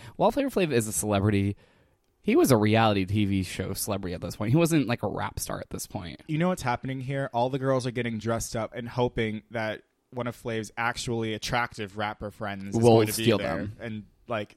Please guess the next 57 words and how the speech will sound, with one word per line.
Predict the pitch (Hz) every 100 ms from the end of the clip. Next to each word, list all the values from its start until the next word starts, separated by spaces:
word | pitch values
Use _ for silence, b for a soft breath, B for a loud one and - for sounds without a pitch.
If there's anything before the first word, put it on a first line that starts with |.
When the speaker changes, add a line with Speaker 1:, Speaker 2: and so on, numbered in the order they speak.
| -
Speaker 1:
Mm-hmm. | 104 101 95 120
Speaker 2:
they | 120
can | -
Speaker 1:
Smash | 127 110 110
Speaker 2:
connect | -
Speaker 1:
the |
Speaker 2:
after | 113 113
Speaker 1:
homies. | 117
Speaker 2:
the | 127
show. | 110 95
Speaker 1:
Yeah, | 104 98
got | - 135
it. | -
Speaker 2:
Exactly | 104 117 117 110
what's | 101 -
happening. | 95 - 95 98 -
Speaker 1:
Um, | 127 117 117
a |
lot | 127 127
of | 139
people | 139
think | 139 127
Chuck | - 123 110
D | 104 101 104
is | 101 98
gonna | 110
be | 107
the | 104
person, | 104 110 - 113 110
and | 113 107 104 104 b b b
we | 123 131 131
get | 123 180 -
into | 190 180
the | 147
limo, | 113 92 - 76 - -
and | 117 107
they | 107 107
pull | 131 156 139 -
up. | 95 - B -
By | 147
the |
way, | 117
New | 113
York | 127 127
is | 107
still | - 131
doing | 127 139 135
her | 127
makeup | 92 104 95 -
and | 110
not | 101 110
even | 104
paying | 104 107
attention | 101 104 95
to | 92
the | 98
conversation, | 90 90 92 - - 95